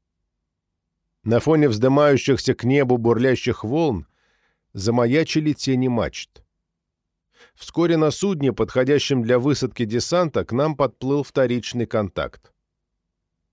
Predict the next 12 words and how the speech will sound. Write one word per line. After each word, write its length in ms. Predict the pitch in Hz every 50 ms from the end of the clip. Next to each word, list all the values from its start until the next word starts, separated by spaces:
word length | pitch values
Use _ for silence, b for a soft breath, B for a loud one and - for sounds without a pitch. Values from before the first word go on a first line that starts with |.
| _ _ _ _ _ _ -
"Деньги 380 | 87 87 113 120 117 107 117
на 160 | 113 113 110
билеты". 500 | 107 101 110 104 104 101 - - 65 - - _ _ _ _ _ _ _ _ _ _ _ _ _ _ _ _ _ _ _ _ _ _ _ _ _ _
Контакт 440 | - 120 110 95 - 120 123 131 123
говорил 480 | 127 120 123 127 120 113 104 107 110 107
с 80 | -
незнакомым 600 | 127 123 107 107 113 101 - 101 95 95 95 95 98
акцентом. 560 | 95 - - 85 73 71 - - 78 78 _ _ _ _ _ _ _ _ _ _ _ _ _ _ _ _ _ _ _ _ -
Я 180 | 107 104 110 113
немедленно 560 | 113 113 120 135 151 143 131 135 135 131 131
вытащил 460 | 120 107 113 113 - 110 - - 127 113
банкноты. 580 | 117 120 113 101 110 104 90 78 - 80 73